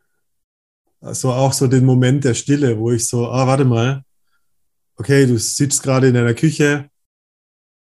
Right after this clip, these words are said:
spürst vielleicht dein, den Stuhl unter dir, die Hand an deinem Kinn, das Lächeln, deine Brille.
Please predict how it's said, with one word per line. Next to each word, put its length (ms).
spürst 400
vielleicht 800
dein, 580
den 100
Stuhl 320
unter 240
dir, 480
die 140
Hand 280
an 120
deinem 260
Kinn, 500
das 180
Lächeln, 580
deine 240
Brille. 640